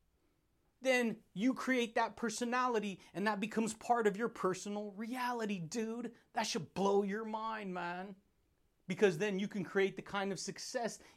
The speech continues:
if you recognize the distinction between the left and the right, right? Between the positive and the negative, right?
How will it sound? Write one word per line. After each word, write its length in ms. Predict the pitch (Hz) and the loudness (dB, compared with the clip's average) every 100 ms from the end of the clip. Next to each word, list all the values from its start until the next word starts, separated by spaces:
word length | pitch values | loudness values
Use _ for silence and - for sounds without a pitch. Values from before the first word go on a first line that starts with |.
| - | -4
if 160 | 175 202 | -2 0
you 100 | 196 | 0
recognize 720 | 143 180 185 185 160 160 147 | 4 2 2 -2 0 0 -2
the 120 | 151 | -4
distinction 960 | 175 196 - - 262 247 - 135 110 95 _ _ _ _ _ _ _ _ - | -4 -4 -6 -6 -4 -4 -2 -4 -4 -10 _ _ _ _ _ _ _ _ -4
between 380 | 170 - 202 | -2 2 4
the 80 | 170 | 4
left 360 | 143 170 202 226 | 4 4 4 2
and 120 | 214 | 2
the 80 | 190 | 2
right, 280 | 165 143 - | 2 0 -2
right? 260 | 139 170 175 - | -2 -2 -4 -10
Between 320 | 170 - 202 | -6 0 2
the 100 | 175 | 2
positive 680 | - - 143 185 190 202 190 | 0 -2 0 2 2 0 0
and 100 | 196 | 0
the 60 | 185 | 0
negative, 520 | 170 143 127 131 117 | 0 0 -2 -2 -2
right? 240 | 143 156 | -4 -4